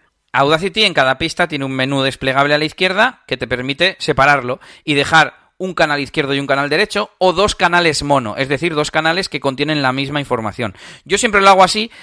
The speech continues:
porque en realidad cuando grabamos con un micro, eh, o bien es en mono, o bien es en estéreo, pero con una única fuente de audio, con lo cual...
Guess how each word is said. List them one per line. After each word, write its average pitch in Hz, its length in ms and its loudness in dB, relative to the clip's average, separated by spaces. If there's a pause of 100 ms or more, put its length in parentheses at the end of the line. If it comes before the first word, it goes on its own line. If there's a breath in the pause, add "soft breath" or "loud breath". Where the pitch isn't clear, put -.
(140 loud breath)
porque 131 260 -2
en 123 100 -6
realidad 117 400 0
cuando 107 200 -6
grabamos 110 360 -4
con 135 160 -2
un 131 160 -4
micro, 156 380 0 (360 soft breath)
eh, 113 600 -6
o 131 120 0
bien 147 360 2 (360)
es 139 180 -4
en 147 100 0
mono, 180 400 2 (420)
o 131 140 0
bien 160 320 0 (260 loud breath)
es 151 140 -6
en 170 100 -2
estéreo, 185 380 -2
pero 139 220 -2
con 120 280 -6
una 135 220 -4
única 110 340 -4
fuente 113 340 -8
de 131 80 -2
audio, 185 300 -2
con 113 120 -6
lo 117 540 -2
cual... 170 240 -2